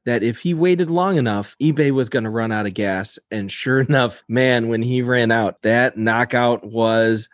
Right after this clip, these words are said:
amazing. I mean, he launched that dude so hard to the ground. It was, it was super cool.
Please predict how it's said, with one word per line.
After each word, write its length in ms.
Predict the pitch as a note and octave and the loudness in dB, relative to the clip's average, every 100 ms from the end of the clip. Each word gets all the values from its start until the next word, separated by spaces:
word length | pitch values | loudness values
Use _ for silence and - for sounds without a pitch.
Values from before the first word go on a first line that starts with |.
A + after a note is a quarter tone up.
| _ - | _ -6
amazing. 1000 | A2+ A2+ G#2+ G2+ G#2 A2+ G2+ G2 E2+ F2 | -2 -2 0 0 2 2 2 -2 -6 -6
I 180 | G#2+ A2 | -4 -2
mean, 220 | A2 G#2+ | -2 -2
he 280 | - C#3+ C#3 | 0 0 0
launched 720 | B2+ A2+ A#2 A2+ A2 - - | 0 0 0 0 -4 -10 -10
that 340 | A2+ A2+ - A2 | 0 0 0 0
dude 400 | A2+ G#2+ G2+ B2 | 2 2 0 -4
so 520 | - - B2 B2+ A#2+ | -12 -4 0 0 0
hard 340 | A2 G#2+ G#2+ | 0 2 0
to 100 | - | -4
the 80 | G2+ | -6
ground. 500 | G2+ G2+ G2 F#2 F2+ - | -4 -4 -4 -4 -6 -2
It 100 | A#2+ | 0
was, 300 | A2+ G#2+ - - | 0 -2 -6 -2
it 100 | A#2+ | 0
was 200 | A2+ - | 0 -2
super 360 | - F#3+ D#3+ | -2 0 0
cool. 540 | B2+ - B2+ B2 B2 | -2 0 2 2 0